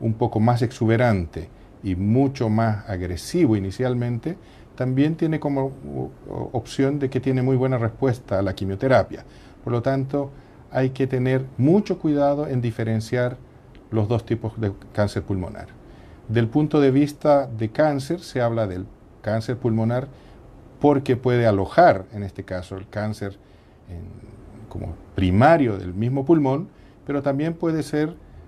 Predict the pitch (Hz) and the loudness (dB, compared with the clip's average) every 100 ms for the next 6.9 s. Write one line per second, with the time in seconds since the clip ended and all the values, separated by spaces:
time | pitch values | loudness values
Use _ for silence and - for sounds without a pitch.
0 | - 107 - 170 139 135 156 165 - - | -10 -8 0 2 2 0 -4 -6 -10 -20
1 | - - - - 139 156 196 - - - | -20 -20 -20 0 4 4 2 -6 -20 -12
2 | 127 127 123 208 175 170 139 - 185 190 | -4 0 6 6 6 2 0 -2 -2 0
3 | 139 117 104 - 78 - 90 - 117 110 | 0 0 -6 -10 -14 -14 -18 -14 -10 -10
4 | 143 143 135 135 151 156 - - - - | -8 -4 -4 -4 -6 -12 -20 -20 -20 -4
5 | 117 110 104 - - - - - - - | -2 0 -2 -4 -14 -14 -16 -18 -20 -20
6 | - - - 110 110 113 120 135 156 | -20 -12 -4 -2 0 2 2 0 -2